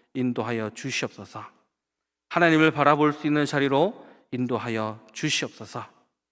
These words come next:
하나님, 우리가 이방신과 같이, 이방인과 같이 하나님을 바라보며 나의 것을 근거로, 나의 정성을 근거로 제단을 쌓아 올려,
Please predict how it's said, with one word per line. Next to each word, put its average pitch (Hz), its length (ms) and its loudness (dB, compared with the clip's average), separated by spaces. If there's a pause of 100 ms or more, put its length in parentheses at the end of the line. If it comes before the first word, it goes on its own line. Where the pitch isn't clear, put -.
(600)
하나님, 123 480 -4 (1040)
우리가 135 580 2
이방신과 165 720 -2
같이, - 460 -12 (580)
이방인과 170 560 4
같이 120 480 -4 (420)
하나님을 120 480 -2
바라보며 135 680 -2 (600)
나의 160 300 6
것을 170 320 2
근거로, 147 720 0 (160)
나의 160 300 4
정성을 165 540 4
근거로 151 400 0
제단을 180 460 2
쌓아 170 240 2
올려, 123 500 -2